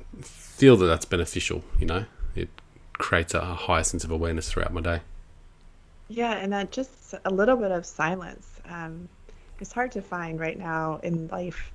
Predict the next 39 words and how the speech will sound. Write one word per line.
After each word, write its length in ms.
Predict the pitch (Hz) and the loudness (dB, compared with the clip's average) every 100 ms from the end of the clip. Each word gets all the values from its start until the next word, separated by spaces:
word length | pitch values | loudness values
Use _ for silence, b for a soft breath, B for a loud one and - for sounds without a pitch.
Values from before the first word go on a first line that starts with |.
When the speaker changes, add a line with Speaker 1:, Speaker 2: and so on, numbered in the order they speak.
| - | 0
Speaker 2:
but 260 | 156 - | 0 2
I 80 | 170 | -2
think 300 | 165 170 160 - - | 0 -2 -2 -6 -4
Speaker 1:
Hmm. 260 | 101 101 90 - - 165 | 0 0 -2 -4 -4 -2
Speaker 2:
any, 400 | 175 175 175 165 | -2 0 -2 -2
anything 520 | 185 196 190 185 180 170 | -2 0 -2 0 0 0
that 240 | 170 - | -4 -8
you 120 | 175 | -10
can 120 | 170 | -6
do 140 | 165 160 | -4 -4
to 60 | |
find 380 | 160 - 190 160 | -6 -8 -6 -2
that 260 | 160 165 - | -2 -4 -12
pause 420 | - 156 156 160 | -4 0 0 -2
and 100 | 165 | -10
silence, 480 | - 190 165 156 - | -8 -6 -4 -6 -4
whether 160 | 156 156 | -4 -4
that's 280 | 151 - | -6 -6
swimming 420 | - 165 160 160 147 | -4 -4 -2 -4 -2
or 200 | 147 151 b b b b - - - _ | -4 -4 b b b b -20 -20 -20 _
walking 540 | 175 160 156 160 156 160 | 0 2 2 -2 -4 -4
without 460 | 160 - 156 160 - - - | -4 0 0 0 -6 -20 -16
something 460 | - 160 160 160 | -10 -10 -8 -6
in 100 | 160 | -6
your 100 | 160 - | -8 -4
ears, 480 | 165 160 160 175 - | 0 2 2 -2 -4
um, 380 | 160 156 160 - B B - | -6 -4 -6 -8 B B 4
Speaker 1:
Yeah. 240 | 107 110 | 10 12
Speaker 2:
or, 240 | 98 80 - b b b - | 10 6 -2 b b b -6
Speaker 1:
Yeah. 180 | 104 104 | 0 0
Speaker 2:
you 60 | 165 | 0
know, 280 | 160 160 - | -2 -4 -4
um, 360 | 175 170 170 175 - - | -8 -8 -12 -18 -20 -14
drinking 380 | 180 175 165 165 | -8 -4 -4 -4
something 520 | - 160 160 160 160 | -4 -6 -4 -4 -2
mindfully, 640 | 160 160 165 - 160 160 160 | 0 -2 -4 -2 0 0 -2
whatever 440 | 180 202 190 180 | 0 0 4 4
it 100 | 170 | 4
is, 360 | 165 165 165 | 2 -2 -4